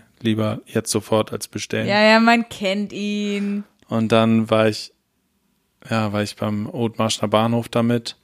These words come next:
Speaker 2: Oh.
Speaker 1: Hatte es draußen natürlich, war stolz,
Speaker 2: Hattest
Speaker 1: fand's
Speaker 2: du's an
Speaker 1: geil.
Speaker 2: so einem, hattest du's an so einem, äh, Halsband?
Speaker 1: Nee.
Speaker 2: Das hat, gab's nämlich auch in der Zeit, dass viele ihr Handy so an so einem
Speaker 1: Damals schon?
Speaker 2: Ja, ja, klar.
Speaker 1: Nee, nee, das hatte ich nicht.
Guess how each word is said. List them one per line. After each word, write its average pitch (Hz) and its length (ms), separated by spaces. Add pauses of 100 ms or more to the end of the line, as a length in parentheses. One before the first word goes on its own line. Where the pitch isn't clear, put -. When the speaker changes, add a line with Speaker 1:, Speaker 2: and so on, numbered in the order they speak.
(140)
Speaker 2:
Oh. 214 420 (200)
Speaker 1:
Hatte 110 220
es 101 120
draußen 117 460
natürlich, 120 640 (380)
war 107 240
stolz, 117 600 (120)
Speaker 2:
Hattest - 0
Speaker 1:
fand's 320 220
Speaker 2:
du's 359 140
an 226 120
Speaker 1:
geil. - 80
Speaker 2:
so 277 60
einem, 277 180
hattest 302 200
du's 302 100
an 262 140
so 254 60
einem, 240 140 (180)
äh, 226 260
Halsband? 247 640 (320)
Speaker 1:
Nee. 98 400
Speaker 2:
Das 247 160
hat, 226 120 (180)
gab's 208 200
nämlich 196 200
auch 170 140
in 185 80
der 180 120
Zeit, 185 220
dass 196 100
viele 214 200
ihr 180 140
Handy 202 280
so 190 180
an 190 140
so 117 60
einem 120 120
Speaker 1:
Damals 113 220
schon? 110 180
Speaker 2:
Ja, 185 160
ja, 185 480
klar. 226 300 (500)
Speaker 1:
Nee, - 120
nee, 101 140
das 101 200
hatte 104 140
ich 101 80
nicht. 104 300